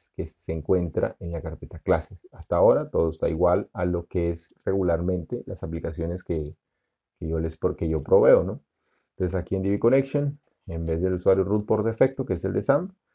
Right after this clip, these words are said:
eh, va el nombre de usuario que salga en el hosting, la contraseña que salga en el hosting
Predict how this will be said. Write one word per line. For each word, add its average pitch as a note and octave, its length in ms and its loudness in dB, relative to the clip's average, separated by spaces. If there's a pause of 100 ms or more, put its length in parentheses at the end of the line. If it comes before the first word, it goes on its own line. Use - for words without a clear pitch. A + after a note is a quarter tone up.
(340)
eh, E2 200 -4
va E2+ 540 2
el D#2+ 120 -2
nombre D#2+ 260 -2
de E2 40 0
usuario D#2 380 -2
que - 100 -18
salga D#2 300 -4
en D2+ 80 -6
el D2+ 100 -10
hosting, A2+ 560 -2
la D#2+ 160 -6
contraseña D#2 560 -4
que D#2+ 80 -6
salga D#2 240 -4
en D#2 60 -2
el D#2+ 120 -6
hosting C3 480 -2